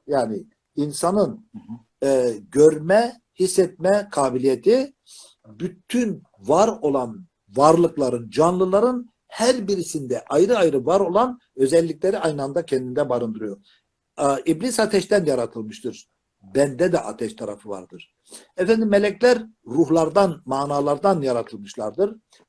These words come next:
Speaker 1: Bende de o taraf vardır, ruh vardır. İnsan var olan her türün, melek, ruh,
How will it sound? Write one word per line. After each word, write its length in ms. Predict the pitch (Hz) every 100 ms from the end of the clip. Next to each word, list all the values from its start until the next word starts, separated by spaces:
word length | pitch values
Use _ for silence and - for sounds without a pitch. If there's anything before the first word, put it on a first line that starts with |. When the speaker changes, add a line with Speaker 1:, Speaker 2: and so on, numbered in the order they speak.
| _
Speaker 1:
Bende 340 | 131 131 135 214
de 40 |
o 120 | 233
taraf 320 | - 139 120 117
vardır, 320 | 101 - 98
ruh 180 | 120 110
vardır. 360 | 113 104 98 95 _ _ _
İnsan 600 | 170 185 165 226 285 - _ _ _ 131 -
var 320 | 120 151 254
olan 520 | - 156 139 127 113 107
her 340 | - 220 220
türün, 320 | - 120 92 _
melek, 420 | 127 139 160 196 - _ _ _ -
ruh, 300 | 135 196 208